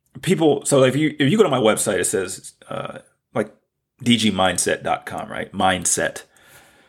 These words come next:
So people say, "Oh, you're a mindset coach." Yeah, yeah, yeah, mindset coach. Yeah, yeah, yeah, yeah. But I don't really explain to them what the mind is because very few can really grasp what the mind is.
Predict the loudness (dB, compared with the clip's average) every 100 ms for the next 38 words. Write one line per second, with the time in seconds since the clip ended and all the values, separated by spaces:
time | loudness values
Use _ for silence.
0 | _ -12 -2 -2 0 2 4 4 4 2
1 | 2 2 0 0 -2 -2 0 2 2 2
2 | 2 0 -2 -8 -12 -14 -8 -6 -6 -6
3 | -10 -14 -20 _ 0 4 4 2 2 4
4 | 4 4 2 0 0 2 2 0 0 -2
5 | -2 -4 -4 -2 0 -2 -4 -6 -8 -8
6 | 0 2 2 0 -2 -2 -4 -2 -4 -4
7 | -4 -4 -6 -10 -12 -8 -8 -6 -8 -10
8 | -12